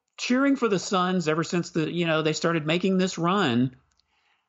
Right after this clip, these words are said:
Uh, so I, I'm gonna have to stay with it. I, I just, I've gotta say, I, I gotta go with Chris Paul. But you know what's in, this is such an intriguing matchup, Robert, for so many reasons.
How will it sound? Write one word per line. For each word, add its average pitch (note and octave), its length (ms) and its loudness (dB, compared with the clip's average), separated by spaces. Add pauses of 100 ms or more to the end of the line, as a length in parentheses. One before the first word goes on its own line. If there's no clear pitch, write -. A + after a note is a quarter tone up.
(140)
Uh, D3+ 640 0
so F3+ 220 0
I, D#3+ 320 0
I'm E3 180 -2
gonna F3 180 0
have F3+ 140 0
to D3+ 100 -4
stay D3+ 180 -2
with C3+ 220 0
it. A2+ 60 -4
I, B2+ 180 -2
I C3 40 -2
just, C3+ 200 -4
I've C3+ 120 -6
gotta D3+ 200 0
say, B2+ 400 -2 (300)
I, B2+ 180 -4
I C3 80 -2
gotta D#3+ 220 0
go E3 160 2
with C#3+ 160 -2
Chris D3 260 -4
Paul. D#3+ 300 -2
But C#3 260 -4 (400)
you A3+ 80 0
know A#3+ 120 2
what's A3 260 0
in, F3 240 -2
this G3+ 180 -2
is G3 140 0
such C4 220 0
an F3+ 80 2
intriguing D#3 680 2
matchup, D3+ 460 0
Robert, B2 320 0
for - 80 -6
so F#3+ 200 0
many A#3 180 2
reasons. C3 460 0